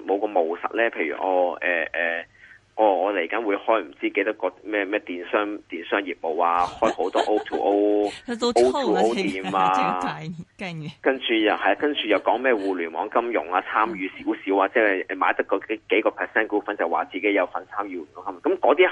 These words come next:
Speaker 1: 虛嘅，咁你虛嗰啲咪唔好揀咯。你揀嗰啲有國策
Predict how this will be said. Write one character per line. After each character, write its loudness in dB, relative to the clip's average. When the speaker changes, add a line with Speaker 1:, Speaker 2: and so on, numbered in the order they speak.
Speaker 1:
虛 4
嘅， -4
咁 -8
你 -2
虛 2
嗰 0
啲 -8
咪 -4
唔 -10
好 -12
揀 -8
咯。 -18
你 -6
揀 0
嗰 -6
啲 -4
有 0
國 4
策 -2